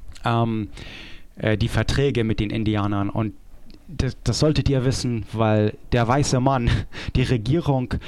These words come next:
als sie Fort Yamhill dann zum Schütze Grand Ronde, wo ich hier wohne, ähm, gegründet habe, und der Indi-, Indian-Dings war Colonel Sheridan, äh, wo heute die nächste Kleinstadt so heißt,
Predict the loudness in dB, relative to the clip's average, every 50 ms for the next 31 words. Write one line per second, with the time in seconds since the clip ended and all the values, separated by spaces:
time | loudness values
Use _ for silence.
0 | -12 -8 -2 0 2 2 2 2 0 0 0 0 -2 0 0 2 2 2 0 -2
1 | -2 -2 -2 0 0 0 0 2 2 2 2 2 2 2 0 0 2 0 -2 -4
2 | -6 -8 -10 -8 -6 -2 -2 0 0 0 0 0 0 0 -2 -2 -2 0 0 0
3 | -2 -4 -2 -2 0 0 0 0 0 0 2 2 0 0 -2 -2 -4 -4 -2 -2
4 | -2 -2 -2 -2 -2 0 0 0 0 0 0 -2 -2 -4 -10 -16 -16 -16 -16 -16
5 | -16 -16 -10 -6 -6 -4 -2 -4 -2 -2 -2 0 0 2 0 2 2 2 0 2
6 | 2 2 2 2 0 0 -2 0 0 2 0 2 0 0 0 -2 -2 -4 -4 -2
7 | 0 0 2 2 2 2 0 0 0 0 -2 -2 0 0 0 2 0 0 0 0
8 | 0 0 0 0 0 0 0 2 2 2 0 0 -2 -2 -4 0 2 2 4 4
9 | 4 2 2 0 0 -2 -4 -8 -12 -14 -12 -12 -12 -12 -14 -16 -18 -18 -10 -4
10 | -2 0 0 2 2 2 0 0 0 0 0 0 0 0 0 -2 -4 -6 -2 0
11 | 0 2 2 0 0 0 0 0 0 0 0 -2 0 0 0 0 0 0 0 0
12 | 0 0 0 0 0 0 0 2 2 2 2 0 -2 -4 -4 -6